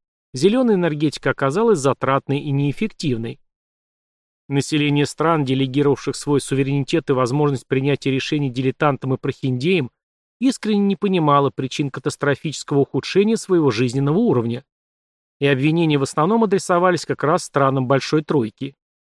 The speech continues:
Немало доставалось и предавшей идеалы демократии Франции. О какой поддержке их действий в таких условиях могла идти речь?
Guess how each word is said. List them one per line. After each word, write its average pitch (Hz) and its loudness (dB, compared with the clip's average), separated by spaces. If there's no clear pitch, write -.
Немало 233 6
доставалось 220 4
и 156 2
предавшей 156 2
идеалы 143 2
демократии 139 2
Франции. 127 -4
О 143 0
какой 151 2
поддержке 135 -2
их 101 -4
действий 143 -2
в - -8
таких 135 -4
условиях 156 0
могла 131 2
идти 202 -2
речь? 135 -6